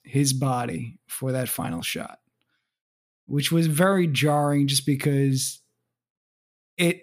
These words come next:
looked so strange and out of place. And you have this big, like, broad shoulder, hulking, like, guy body with Angela's face on it. And this whole movie,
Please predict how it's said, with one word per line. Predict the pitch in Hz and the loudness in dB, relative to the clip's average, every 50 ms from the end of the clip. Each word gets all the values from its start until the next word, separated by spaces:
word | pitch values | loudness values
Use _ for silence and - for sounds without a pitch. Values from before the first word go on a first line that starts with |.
| - - | -10 -6
looked | 165 160 180 170 - - | 0 0 0 0 0 -2
so | - - - - - - 196 185 180 175 170 170 170 170 160 151 156 - - _ _ _ _ _ _ _ _ _ _ _ _ _ | 0 2 2 2 4 4 2 4 4 2 2 2 2 0 0 -2 -4 -6 -10 _ _ _ _ _ _ _ _ _ _ _ _ _
strange | - - - - - 196 208 226 262 277 269 254 208 | -2 -2 -2 0 0 0 2 2 4 4 4 4 4
and | 214 202 | 4 4
out | 190 190 196 | 4 2 2
of | 196 - | 0 0
place. | - 214 220 233 220 - | 0 2 2 2 4 4
And | 190 | 4
you | 170 165 | 4 4
have | 160 156 | 4 4
this | 165 156 - | 2 0 2
big, | 170 151 147 156 175 170 156 | 0 0 2 2 2 2 4
like, | 165 156 151 151 - - _ _ _ _ _ - - - - - - - _ _ _ _ _ | 2 0 0 -2 -8 -16 _ _ _ _ _ -20 -20 -20 -20 -20 -20 -20 _ _ _ _ _
broad | - 135 123 135 147 156 156 151 156 151 | -8 -6 -2 2 2 4 4 4 2 2
shoulder, | 135 - - 175 156 151 151 151 143 147 143 135 | 2 2 4 4 4 4 2 2 2 2 0 0
hulking, | 117 135 147 151 139 139 147 147 147 | 2 2 2 2 2 0 0 2 2
like, | 143 139 139 135 131 135 - - - - 220 - | 2 2 2 0 -2 -4 -12 -18 -14 -12 -10 -4
guy | 127 151 143 139 147 147 139 | 0 0 2 4 4 2 2
body | 123 - 143 143 143 139 131 127 127 127 127 | 2 2 2 2 2 2 0 0 0 -2 -2
with | 127 135 135 - - _ | -2 -4 -6 -6 -12 _
Angela's | 143 147 151 151 151 147 139 139 139 131 135 | 0 2 4 4 4 2 2 0 0 0 0
face | - 147 147 147 139 - - | 0 0 2 2 2 0 -2
on | 135 127 127 131 | -2 -2 -2 -2
it. | 127 123 - - _ - - - _ _ _ _ _ _ _ | -4 -4 -6 -12 _ -20 -20 -20 _ _ _ _ _ _ _
And | - 147 151 | -2 2 2
this | 151 143 135 | 2 2 2
whole | - 156 156 156 | 2 2 2 4
movie, | 151 151 156 160 160 147 147 143 139 135 131 127 143 - | 4 4 4 4 4 4 2 2 4 2 2 0 -2 -10